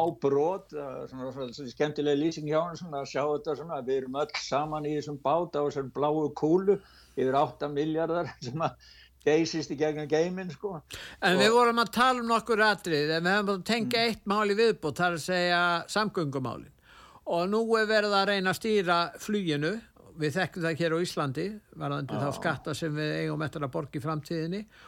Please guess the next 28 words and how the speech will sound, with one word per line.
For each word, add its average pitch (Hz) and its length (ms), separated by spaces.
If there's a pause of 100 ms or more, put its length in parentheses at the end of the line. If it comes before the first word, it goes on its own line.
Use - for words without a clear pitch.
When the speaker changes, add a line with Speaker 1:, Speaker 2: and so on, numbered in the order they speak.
(120)
Speaker 2:
Og 180 160
svo 247 180
er 233 180
í 220 40
Frakklandi 208 600 (120)
verið 190 280
að 185 280
banna 202 560
eða 196 260
draga 202 480
úr 190 320
innanlandsflugi 170 720
á 147 100
styttri 156 600
vegalengdum. 170 580 (880)
Speaker 1:
Já, 131 280
nei, 135 240
það 131 180
bara, 131 220 (220)
sko, 139 260
he-, 135 360
þetta, 143 300
þetta 139 380
er - 60
gr-, 156 200
þessi 151 240
græna 180 540
stefna - 560